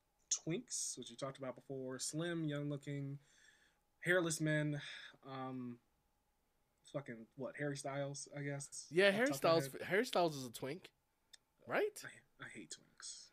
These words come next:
Speaker 2: But, oh, you're rude.
Speaker 1: <sighs> No, I don't hate all twinks. It's just that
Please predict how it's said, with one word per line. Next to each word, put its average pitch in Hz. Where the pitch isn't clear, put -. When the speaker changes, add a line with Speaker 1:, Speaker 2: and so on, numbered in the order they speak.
Speaker 2:
But, 294
oh, 427
you're 311
rude. 175
Speaker 1:
<sighs> -
No, 247
I 226
don't 247
hate 202
all 147
twinks. 127
It's -
just 156
that 139